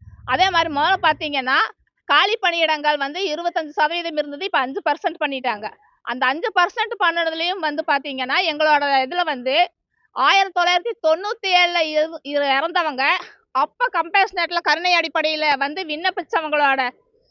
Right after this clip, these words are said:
டீடெயில்ஸ் எல்லாம் வந்து அத்தனையுமே வந்து துறை தலைமை கிட்ட டி ஜி ஆபீஸ்ல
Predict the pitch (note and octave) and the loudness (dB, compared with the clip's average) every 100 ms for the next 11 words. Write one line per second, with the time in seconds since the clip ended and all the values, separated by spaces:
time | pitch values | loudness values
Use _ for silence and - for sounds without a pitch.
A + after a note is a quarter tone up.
0 | _ A#3+ F4 F#4+ F#4 F#4+ D#4 D4 E4 D#4+ | _ -4 -2 4 2 4 0 4 2 2
1 | C#4 G#4 D4+ C4+ G4+ G4 G4 G4 A#4 E4+ | -2 0 0 0 -2 -2 2 2 4 0
2 | E4+ A4 C#5+ F4+ G#4+ - F#4+ G4 F4+ E4+ | 0 -2 0 0 0 2 2 2 0 0
3 | D4+ G#4+ A4 F#4+ A4 F#4+ F#4+ G4 | 0 0 0 -2 0 -2 -2 -4